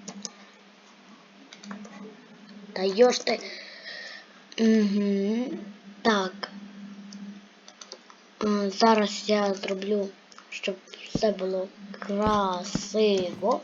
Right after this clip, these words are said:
Так, прекрасно. Ну, взагалі, скажіть, будь ласка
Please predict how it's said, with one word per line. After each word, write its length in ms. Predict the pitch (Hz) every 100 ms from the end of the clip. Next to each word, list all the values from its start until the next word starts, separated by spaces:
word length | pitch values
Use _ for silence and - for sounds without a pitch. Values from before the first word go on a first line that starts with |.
| - - - - -
Так, 160 | - 196 -
прекрасно. 840 | 202 190 190 175 180 - 226 262 277 - - 208 - - - - - - - - - - - -
Ну, 160 | 233
взагалі, 760 | 226 - 220 226 247 233 180 - - - -
скажіть, 480 | - 196 180 262
будь 160 | 247 226
ласка 420 | 214 185 - -